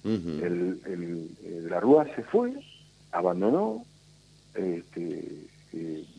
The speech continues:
Speaker 2: yo hubiera querido que sea de otra manera, Víctor.
Speaker 1: Ujú.
Speaker 2: Yo dije a algunos amigos en ese momento, cuando era diputado, hubiera querido, querido que sea mucho más ordenado
Speaker 1: Ujú.
Speaker 2: su vida,
Speaker 1: Ujú.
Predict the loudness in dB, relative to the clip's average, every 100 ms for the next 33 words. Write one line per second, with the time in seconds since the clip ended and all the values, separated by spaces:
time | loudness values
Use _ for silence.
0 | -20 -18 -10 2 6 6 6 2 0 0
1 | 2 2 0 2 4 6 4 2 -6 -8
2 | -2 0 0 0 0 2 4 2 0 0
3 | 0 0 0 -2 -6 -6 -4 0 -2 -4
4 | -14 -10 -6 -2 -2 -2 -2 2 2 2
5 | 0 0 -2 0 -2 -2 -2 -2 0 0
6 | -2 -2 0 -2 4 6 8 6 2 -10
7 | 0 2 2 0 2 2 6 6 4 -6
8 | -8 -6